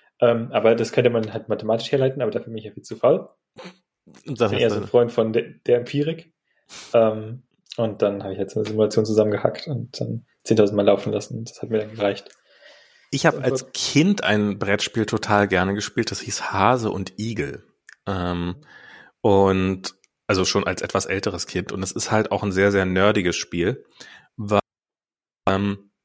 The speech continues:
Speaker 2: <clears throat> also man kann, ähm, man kann immer nach vorne laufen. Also man muss, man, man kann beliebig weit nach vorne laufen, man muss aber dafür zahlen. Und je größer die Schritte werden, desto teurer wird, äh, werden die Schritte.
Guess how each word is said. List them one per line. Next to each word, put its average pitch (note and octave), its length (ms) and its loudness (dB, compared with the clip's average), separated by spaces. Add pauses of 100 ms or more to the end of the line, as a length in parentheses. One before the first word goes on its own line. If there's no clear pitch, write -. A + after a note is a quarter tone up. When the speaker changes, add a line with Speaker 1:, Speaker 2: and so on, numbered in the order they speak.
(180)
Speaker 2:
<clears throat> - 800 -4
also A2 160 2
man G#2+ 160 2
kann, C3 580 -2 (1500)
ähm, G2 340 2 (420)
man G#2 140 -6
kann A2+ 160 -4
immer A2 160 2
nach F#2+ 160 0
vorne C#3 300 0
laufen. E3 440 0 (460)
Also G#2+ 180 4
man G#2+ 160 2
muss, B2+ 260 2
man, A2+ 240 -4
man A2+ 140 -4
kann C#3 160 2
beliebig D3 300 2
weit C3+ 100 4
nach - 140 2
vorne C3+ 180 2
laufen, B2 220 2
man A2 100 -2
muss A#2+ 140 -2
aber G#2+ 160 0
dafür G2 260 0
zahlen. E2+ 420 0
Und E2 140 -10
je F#2 60 -10
größer A2+ 320 2
die G#2 80 0
Schritte G#2+ 320 -2
werden, G2 280 6
desto - 240 -4
teurer F#2+ 400 2
wird, - 260 -6
äh, F2+ 220 0 (180)
werden F#2+ 420 -4
die E2+ 60 -4
Schritte. F#3 440 -2